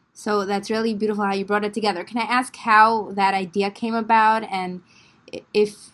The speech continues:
if the organization that you raised the money for was a part of the event?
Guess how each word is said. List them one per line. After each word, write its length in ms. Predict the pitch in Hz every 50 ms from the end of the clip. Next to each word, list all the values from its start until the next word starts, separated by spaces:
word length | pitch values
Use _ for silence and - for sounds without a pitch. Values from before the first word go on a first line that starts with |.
| _
if 260 | - 196 208 202 - -
the 180 | 185 185 190 -
organization 880 | 202 190 190 190 202 196 185 185 214 226 226 - - 226 208 202 196
that 260 | 185 180 175 - -
you 340 | 175 180 185 180 175 175 175 170
raised 280 | 185 185 185 175 -
the 60 | 196
money 260 | 190 190 214 220 220 220
for 400 | 208 - - 190 190 185 180 180
was 240 | 175 185 180 170
a 60 | 180 175
part 320 | - - - 180 175 175
of 200 | 170 165 165 - -
the 60 | 170
event? 560 | 165 160 165 175 160 156 156 160 156 - -